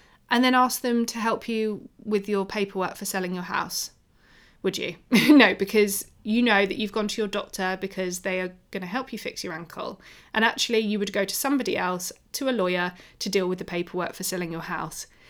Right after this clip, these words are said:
So why is that scenario any different from somebody coming to you for something that you're not an expert in?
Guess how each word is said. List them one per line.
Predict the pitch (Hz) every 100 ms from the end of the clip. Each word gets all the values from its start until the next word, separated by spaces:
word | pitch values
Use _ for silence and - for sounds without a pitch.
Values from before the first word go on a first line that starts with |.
| -
So | - 233
why | 214 240 262
is | 320 320 -
that | 196 240 233 - _ - - -
scenario | - 214 202 196 175 160 170 - _ -
any | 233 247
different | 226 208 - 196 196 196 -
from | 214 196
somebody | 240 226 214 208
coming | - 208 202
to | -
you | 220 302 277
for | -
something | 233 214 208 202
that | 196
you're | 196 202 196
not | 196 -
an | 196
expert | 180 - - 156 -
in? | 170 170